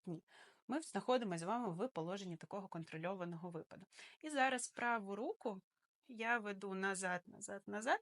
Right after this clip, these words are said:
розкручуюсь і притискаю своє передпліччя до стіни. Важливий момент.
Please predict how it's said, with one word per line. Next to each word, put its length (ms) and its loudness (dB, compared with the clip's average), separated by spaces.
розкручуюсь 800 -4
і 140 2
притискаю 920 0
своє 400 -2
передпліччя 1040 4
до 300 6
стіни. 400 0
Важливий 420 6
момент. 400 6